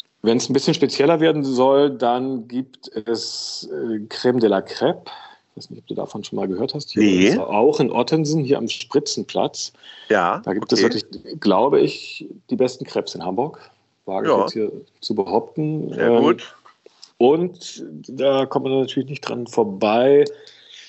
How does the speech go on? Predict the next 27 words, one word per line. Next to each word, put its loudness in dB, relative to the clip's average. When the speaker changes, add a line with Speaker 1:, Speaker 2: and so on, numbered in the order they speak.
Speaker 1:
Das -16
Café -4
Paris. -6
Café -18
Paris -2
Speaker 2:
Ja. 2
Speaker 1:
wahrscheinlich -8
ausgesprochen, -6
nicht? 0
Speaker 2:
Wenn, 0
Speaker 1:
Kennt -6
Speaker 2:
wenn 2
man 0
denn 2
da 0
mal -2
einen -2
Speaker 1:
glaub -8
ich, -12
Speaker 2:
Platz -4
Speaker 1:
viele. -4
Speaker 2:
bekommt, -8
ne? 0
Ist -8
ja 0
doch -6
immer, -2